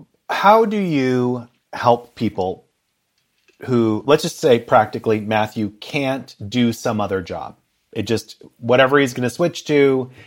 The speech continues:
he can't make ends meet with whatever he thinks he's gonna do, the thing that would satisfy him. How do you help people to navigate getting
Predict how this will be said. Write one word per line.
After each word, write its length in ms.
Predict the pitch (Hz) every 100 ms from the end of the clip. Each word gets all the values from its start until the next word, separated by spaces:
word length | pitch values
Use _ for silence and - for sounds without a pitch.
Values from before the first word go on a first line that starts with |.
| _
he 180 | 131 131
can't 500 | 131 139 127 120 107
make 320 | 107 107 110
ends 300 | 101 101 98
meet 260 | 98 95
with 180 | 107 98
whatever 380 | 101 98 98 98
he 120 | 98
thinks 280 | 98 98 95
he's 140 | 95 92
gonna 180 | 95
do, 380 | 87 95 92 90 -
the 100 | 110
thing 200 | - 113
that 100 | 98
would 120 | 98
satisfy 580 | - 92 92 - 90 87
him. 240 | 90 82 - _ _ _
How 140 | - 202
do 60 |
you 140 | 247 247
help 300 | 180 160 -
people 600 | 143 131 127 120 110 - _ - _ _
to 380 | - 127 117 110
navigate 720 | 110 113 110 110 110 104 - _ _ _ _ _ _ 113
getting 500 | 107 147 165 156 -